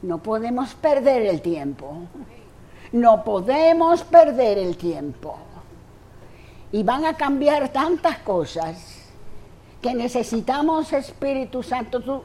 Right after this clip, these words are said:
tu guía cada minuto, cada segundo, porque el Padre está dispuesto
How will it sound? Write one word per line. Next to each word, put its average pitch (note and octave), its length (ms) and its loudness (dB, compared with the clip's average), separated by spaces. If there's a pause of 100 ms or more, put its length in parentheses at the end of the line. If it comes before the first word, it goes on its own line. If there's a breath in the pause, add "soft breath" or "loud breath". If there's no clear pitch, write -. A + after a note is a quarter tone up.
(120)
tu D#4 180 2
guía A#3 460 2
cada F3+ 380 -4
minuto, F#3+ 640 -6 (1000 loud breath)
cada D#4 640 0
segundo, F#3 880 -4 (1400 loud breath)
porque B3 360 2
el A3+ 120 -2
Padre C4+ 380 -2
está A#3+ 260 -2
dispuesto - 760 -4